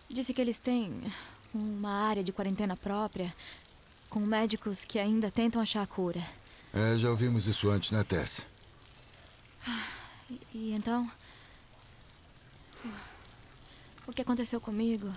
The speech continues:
Speaker 1: é a chave pra descobrir a vacina.
Speaker 2: Ah, caramba.
Speaker 1: Foi o que ela disse.
Speaker 2: Ah, eu tenho certeza.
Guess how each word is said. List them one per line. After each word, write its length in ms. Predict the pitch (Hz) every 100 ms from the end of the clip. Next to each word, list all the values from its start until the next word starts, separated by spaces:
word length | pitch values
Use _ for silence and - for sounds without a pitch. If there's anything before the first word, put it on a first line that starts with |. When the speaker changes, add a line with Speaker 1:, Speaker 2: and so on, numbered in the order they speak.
| -
Speaker 1:
é 60 |
a 80 | 196
chave 440 | 196 - 214 214 220
pra 140 | 214
descobrir 400 | 190 - 190 196
a 40 |
vacina. 520 | 185 185 - 180 170 165 - - - -
Speaker 2:
Ah, 220 | 71 60 -
caramba. 680 | 67 60 62 65 55 - - - - - - - - - - - - - - -
Speaker 1:
Foi 100 | -
o 40 | 311
que 100 | 339
ela 120 | 330
disse. 460 | 226 269 277 185 175 - - - - -
Speaker 2:
Ah, 260 | - 117 117
eu 100 | 110
tenho 180 | 110 113
certeza. 600 | - 90 - 60 - -